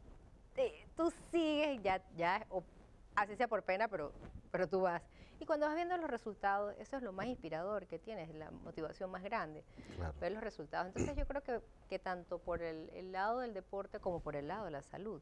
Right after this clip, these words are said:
Speaker 1: que beneficia tanto a chicos como a grandes.
Speaker 2: Definitivamente.
Speaker 1: Él es como alguien que te va arriando,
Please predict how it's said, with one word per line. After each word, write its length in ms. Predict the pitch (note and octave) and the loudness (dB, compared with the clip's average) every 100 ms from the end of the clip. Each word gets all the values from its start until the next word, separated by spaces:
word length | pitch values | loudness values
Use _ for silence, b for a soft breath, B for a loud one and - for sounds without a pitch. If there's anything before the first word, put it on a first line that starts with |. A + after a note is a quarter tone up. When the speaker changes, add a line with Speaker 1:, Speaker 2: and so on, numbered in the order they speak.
| - | -12
Speaker 1:
que 100 | - | -10
beneficia 540 | D3 D3 - F3+ F3 - - | -6 -6 -6 -6 -6 -8 -8
tanto 260 | F3 D#3 C#3 | -8 -6 -8
a 40 | |
chicos 340 | - - C4+ - | -10 -10 -10 -8
como 220 | D3+ D3 | -8 -6
a 40 | |
grandes. 500 | D3 G#3+ D#3+ B2+ E2+ - - F#2 | 0 0 0 -4 -12 -16 -16 -8
Speaker 2:
Definitivamente. 1000 | F2 E2 F2 D2+ D2+ D#2 F#2+ F2 C2+ - - - - - - | -2 -2 -2 -6 -6 -8 -6 -8 -12 -16 -20 -20 -20 -18 -10
Speaker 1:
Él 100 | F3 | -10
es 80 | |
como 300 | - E3 D3+ | -6 -6 -4
alguien 160 | D#3 F3+ | -4 -4
que 80 | F3 | -4
te 100 | C#3 | -2
va 120 | C#3 | -2
arriando, 460 | - D#3+ D3+ C#3+ | -2 0 -2 -4